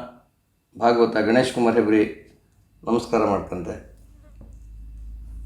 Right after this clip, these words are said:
ವಿಶ್ವ ಕುಂದಾಪುರ ಕನ್ನಡ ದಿನಾಚರಣೆ ಈಗಾಗಲೇ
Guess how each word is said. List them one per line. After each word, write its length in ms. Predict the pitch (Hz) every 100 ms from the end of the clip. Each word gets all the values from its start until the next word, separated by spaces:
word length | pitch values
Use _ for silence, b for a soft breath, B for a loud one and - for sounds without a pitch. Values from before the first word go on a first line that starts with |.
| - - - - - - - - - - - - - - - - - - -
ವಿಶ್ವ 240 | 151 156 202
ಕುಂದಾಪುರ 380 | 175 170 170 160
ಕನ್ನಡ 320 | 156 147 147 131 - - - - - - - - -
ದಿನಾಚರಣೆ 600 | 127 143 143 135 131 139 139 - - - - - - - - - - - - - - - - - -
ಈಗಾಗಲೇ 800 | 127 127 127 131 127 104 -